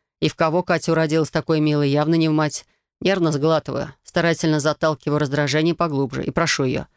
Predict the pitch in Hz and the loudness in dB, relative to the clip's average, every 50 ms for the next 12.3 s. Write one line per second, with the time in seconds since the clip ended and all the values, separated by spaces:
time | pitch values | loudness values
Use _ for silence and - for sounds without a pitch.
0 | _ _ _ _ _ _ _ _ _ _ - 160 160 - - - - 147 139 151 | _ _ _ _ _ _ _ _ _ _ -2 -2 -2 -2 -2 -4 -4 0 0 2
1 | 147 156 165 - - - 127 - _ _ _ _ _ _ _ _ _ _ _ - | 2 2 0 -2 -4 -8 -10 -14 _ _ _ _ _ _ _ _ _ _ _ -2
2 | - - - 170 156 156 - - - 135 - - - 139 135 - - - 123 113 | 0 2 2 0 0 -4 -4 -4 -2 0 0 0 0 -2 -4 -4 -4 -4 -4 -2
3 | 113 151 147 165 139 - - - - _ _ _ _ _ _ _ _ - 156 156 | -2 -2 -4 -4 -4 -2 -2 -2 -4 _ _ _ _ _ _ _ _ -2 0 2
4 | 156 160 - - - - 151 147 151 156 156 147 - 147 139 - - - - - | 2 2 0 0 -2 -2 0 0 2 2 2 0 -2 -2 -2 0 0 -2 -2 -6
5 | _ _ _ _ _ _ - 165 156 - - 151 - - 170 - - - 170 214 | _ _ _ _ _ _ -4 -2 -2 0 -2 -2 -2 -2 -2 0 0 0 0 0
6 | 202 - - - - - _ _ _ _ _ _ _ _ _ - 151 160 156 170 | 0 0 0 -2 -4 -6 _ _ _ _ _ _ _ _ _ -2 0 0 2 2
7 | 165 - - 165 - - 160 160 160 147 - - 151 - - - 139 135 147 151 | 0 0 0 -2 -2 0 0 0 0 0 -2 -4 -4 -4 -2 -4 -2 0 0 0
8 | 156 160 _ _ _ - - - - 185 180 165 - - 165 156 - - 170 151 | -2 -4 _ _ _ -14 -10 -4 -2 0 0 0 0 0 0 0 0 0 0 2
9 | 160 165 165 151 - 170 165 143 135 - - 135 147 _ _ _ _ _ _ _ | 2 2 0 0 0 0 -2 -2 -2 -4 -8 -12 -12 _ _ _ _ _ _ _
10 | _ - - 165 170 165 151 147 170 165 165 160 165 175 165 - - 156 - - | _ -6 -2 0 2 2 2 2 2 2 2 2 2 2 0 0 -2 -4 -4 -2
11 | - 156 160 147 147 165 156 160 156 156 160 160 165 156 151 151 156 147 127 135 | -2 0 0 0 0 0 2 2 2 4 4 2 2 0 0 0 0 0 0 -2
12 | 143 143 135 - - | -4 -4 -6 -8 -14